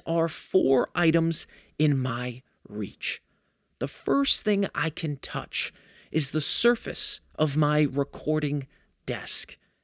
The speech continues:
It's smooth with very subtle ridges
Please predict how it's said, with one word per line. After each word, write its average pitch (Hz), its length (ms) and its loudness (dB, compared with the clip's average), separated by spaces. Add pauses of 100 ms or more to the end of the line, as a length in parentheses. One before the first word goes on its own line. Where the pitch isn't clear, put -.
It's - 200 0
smooth 170 720 2 (540)
with 131 100 -8
very 262 640 0 (320)
subtle 190 680 2
ridges 139 760 -2